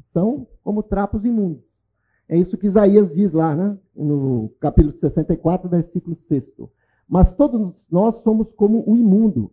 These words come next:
e todas as nossas justiças como trapo de imundícia." E todos nós murchamos como a folha, e as nossas iniquidades, como um vento, nos arrebatam.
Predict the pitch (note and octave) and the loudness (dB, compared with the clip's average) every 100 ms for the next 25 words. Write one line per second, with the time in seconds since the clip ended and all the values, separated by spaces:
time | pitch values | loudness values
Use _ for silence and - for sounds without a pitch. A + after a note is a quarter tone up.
0 | - G3 _ B3+ D#4 D4+ - A3 G3 D#3 | -4 -6 _ -2 0 0 0 -2 -4 -4
1 | D#3 - C3 D3+ C4+ - - A#3 - A2 | -4 -4 -10 -4 -6 -6 -6 -6 -6 -10
2 | - _ _ _ _ G3 G#3+ G#3 F#3 F3+ | -12 _ _ _ _ 0 2 2 2 0
3 | F3 G3 A3 F3 C#3 - - - _ _ | 0 0 0 -2 -6 -10 -18 -18 _ _
4 | _ _ F#3 - C#4 D4 G#3+ F#3+ F#3+ F#3 | _ _ -4 2 2 2 -2 0 0 0
5 | F#3 - - B3+ B3+ - A3 G3 - F3 | 0 -2 -4 -2 -2 -4 -2 -2 -2 -2
6 | G3+ B3+ - - G#3 F3+ F#3 G#3 E3+ E3+ | 0 -4 -10 -4 -2 0 -2 -4 -4 -4
7 | E3 E3 D3 D3+ F#3+ - _ F#3 G3 G3 | -2 -4 -2 -4 -6 -10 _ -2 0 0
8 | D3+ B2 D3+ F#3 E3 D#3+ F#3+ _ _ _ | -2 -2 -2 -4 -4 -4 -6 _ _ _
9 | _ _ _ _ _ _ C#3+ C#3+ C3+ C#3 | _ _ _ _ _ _ -8 -6 -6 -6
10 | - G#2+ - - - | -8 -14 -14 -20 -20